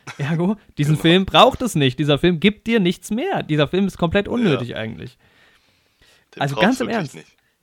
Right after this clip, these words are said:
Speaker 2: dieser Film sieht sehr gut animiert aus. Da haben sich Leute wirklich viel Mühe gegeben und der Film sieht sehr, sehr gut aus. Ja, danke dafür. Aber mehr als das, und die Musik ist auch toll, keine Frage, ja.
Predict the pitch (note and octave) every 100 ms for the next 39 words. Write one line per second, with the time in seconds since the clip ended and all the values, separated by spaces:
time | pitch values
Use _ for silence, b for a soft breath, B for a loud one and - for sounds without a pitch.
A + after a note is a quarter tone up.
0 | _ D#3+ D#3 - A3+ C4+ F3+ D#3+ - G3+
1 | G#3+ G#3 F#3+ F3+ - B2+ C3+ D#3+ F3 -
2 | F3+ F3+ D3+ F#3+ - - G3 F#3+ F3 D#3+
3 | C3 B2+ B2+ C3+ E3 - D3+ C#3 - G3+
4 | A3+ D#3+ C#3 - E3+ F3+ D#3+ D#3+ D3+ D3
5 | G#2+ G2+ C#3 D#3 F#3 - - D3+ F#3 E3
6 | C3+ D3+ B2+ A#2 - b b _ C#3+ F#3
7 | G3 A#3 A3+ E3+ F#3+ A3 - - - F3+
8 | - C#3+ C#3+ D3 C#3+ F3 C3+ - D3+ -
9 | A#2 A2 C3+ C#3+ C#3+ - A#2+ G#2 A2 C#3+